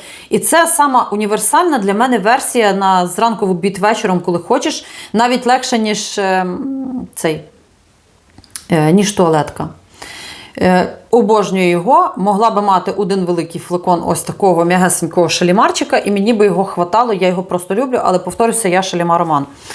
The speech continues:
Е, не всім він підійде, звичайно, я знаю, що шалімари люблять не всі, я люблю, обожнюю. Його далекий роди-, не далекий, я би сказала, а навіть близь-, близький родич.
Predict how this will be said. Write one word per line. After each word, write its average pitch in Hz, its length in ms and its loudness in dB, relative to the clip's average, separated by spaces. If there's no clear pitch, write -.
Е, 185 380 4
не 233 220 4
всім 226 340 2
він 170 120 0
підійде, 190 380 0
звичайно, 190 480 0
я 190 160 2
знаю, 175 180 0
що - 140 -10
шалімари 208 440 0
люблять 185 460 2
не 190 80 0
всі, 294 260 0
я 196 160 4
люблю, 190 300 4
обожнюю. 160 520 0
Його 269 540 2
далекий 220 640 2
роди-, 254 320 0
не 214 140 -2
далекий, 220 480 0
я 185 100 4
би 180 80 -6
сказала, 185 380 -2
а 190 60 0
навіть 214 220 0
близь-, 170 420 0
близький 175 540 0
родич. 139 440 -2